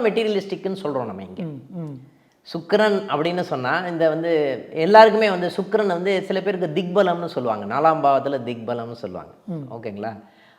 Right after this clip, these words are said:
Speaker 1: அப்போ வந்து இந்த கா-, அந்த காலகட்டத்துல இவங்க என்ன நினைப்பாங்க அப்படின்னு பார்த்தீங்கன்னா, எனக்கு வந்து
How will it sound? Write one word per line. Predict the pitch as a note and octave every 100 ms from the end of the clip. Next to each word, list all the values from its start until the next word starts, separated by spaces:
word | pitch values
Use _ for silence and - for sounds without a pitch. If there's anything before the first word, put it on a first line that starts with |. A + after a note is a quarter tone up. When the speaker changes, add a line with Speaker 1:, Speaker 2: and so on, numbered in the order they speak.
| -
Speaker 1:
அப்போ | D#3 F#3 F3+
வந்து | G3 A3+ G3+ G3
இந்த | F#3+ F#3
கா-, | E3+ E3+
அந்த | E3+ E3+
காலகட்டத்துல | F#3 G3 F3 D#3+ F3
இவங்க | D#3+ D#3 D#3+
என்ன | G3 F3
நினைப்பாங்க | E3+ E3+ D#3+ D3 C#3+
அப்படின்னு | C3+ C#3+
பார்த்தீங்கன்னா, | C3 C3+ D3
எனக்கு | B2+ C3
வந்து | B2+